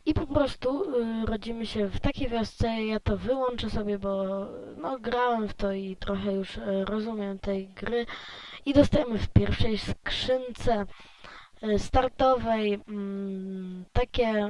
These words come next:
rzeczy do naszego ekwipunku. Mm, i,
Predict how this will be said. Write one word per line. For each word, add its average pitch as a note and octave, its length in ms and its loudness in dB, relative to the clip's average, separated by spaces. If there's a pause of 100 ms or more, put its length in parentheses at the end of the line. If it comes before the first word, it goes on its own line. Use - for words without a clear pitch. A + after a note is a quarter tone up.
(160)
rzeczy A#3+ 380 2
do A3+ 200 2
naszego G#3+ 640 0
ekwipunku. A3 840 0 (260)
Mm, G3 420 -6 (1500)
i, A3 540 -2